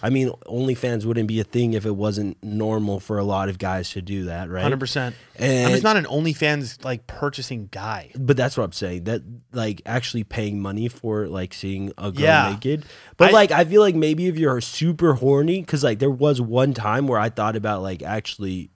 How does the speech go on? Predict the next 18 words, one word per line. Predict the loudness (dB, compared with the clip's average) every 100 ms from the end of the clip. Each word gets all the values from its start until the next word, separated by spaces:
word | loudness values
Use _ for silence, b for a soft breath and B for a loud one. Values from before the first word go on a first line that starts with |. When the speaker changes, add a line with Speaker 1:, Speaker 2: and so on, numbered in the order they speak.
| -8
Speaker 1:
going | -6 -4 -6
through | -8 -4 -2 -2
with | -4 -4
it | -4 -4
because | -2 2
I | 6
Speaker 2:
Oh. | 6 6 2 -2 -6 B B B -4
Speaker 1:
just | -2 0
'cause | -2
I |
was | -2
super | -4 -2 2 6 6
Speaker 2:
Oh. |
Speaker 1:
horny | 8 8 8 6 2
one | 0 0
time | -2 -2 0
and, | 4
like, | 4 6 4